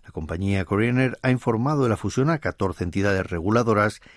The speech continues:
y, tras la aprobación condicional de la Unión Europea, tan solo falta el visto bueno de Estados Unidos. Hyundai Motor Group abrirá su primera fábrica de coches eléctricos en Estados Unidos,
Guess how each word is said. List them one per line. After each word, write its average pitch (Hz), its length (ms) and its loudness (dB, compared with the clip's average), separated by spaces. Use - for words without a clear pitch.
y, 110 100 -2
tras 113 200 2
la 123 60 2
aprobación 117 480 0
condicional 104 640 -2
de 143 80 -2
la 90 80 -2
Unión 87 260 -4
Europea, 110 480 0
tan - 160 -10
solo 92 180 -4
falta 110 320 -2
el 92 60 -4
visto 98 280 -6
bueno 120 360 -2
de - 80 -8
Estados 113 560 -4
Unidos. - 460 -12
Hyundai 131 280 4
Motor 120 280 2
Group 110 280 2
abrirá 98 500 2
su 95 160 -6
primera 92 300 0
fábrica 156 400 -2
de 98 80 -2
coches 143 340 -2
eléctricos 139 540 -2
en 104 80 -2
Estados 85 440 -4
Unidos, 110 400 2